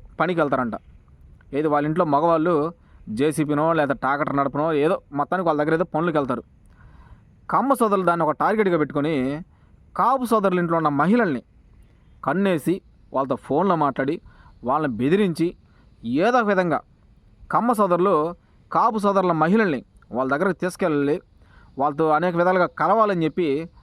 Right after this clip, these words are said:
కమ్మ సోదరులు వేసిన ప్లాన్ ఇది. అయితే కాపు సోదరు మహిళ వాళ్ళ ఇంట్లో ఉన్న మగవారికి చెప్పడం జరిగింది. వాళ్ళ భర్తకి, వాళ్ళ మరుదులకు వాళ్ళందరూ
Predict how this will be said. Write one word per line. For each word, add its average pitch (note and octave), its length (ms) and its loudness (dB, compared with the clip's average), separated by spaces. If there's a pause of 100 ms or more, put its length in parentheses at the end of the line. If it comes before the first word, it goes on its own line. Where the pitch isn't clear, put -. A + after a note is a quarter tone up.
(240)
కమ్మ F#3+ 220 0
సోదరులు E3+ 320 2
వేసిన F#3 160 0
ప్లాన్ C#3+ 340 -2
ఇది. A2+ 180 -4 (1040)
అయితే E3+ 460 0 (540)
కాపు A3 240 2
సోదరు F#3+ 320 2
మహిళ E3 360 2 (680)
వాళ్ళ D#3+ 240 0
ఇంట్లో G#3 300 2
ఉన్న G3 140 2
మగవారికి E3+ 440 2
చెప్పడం D#3 240 0
జరిగింది. D3 340 -2 (120)
వాళ్ళ C3+ 140 -2
భర్తకి, C3+ 460 -2
వాళ్ళ D3 180 0
మరుదులకు C#3+ 380 0
వాళ్ళందరూ C#3+ 260 -2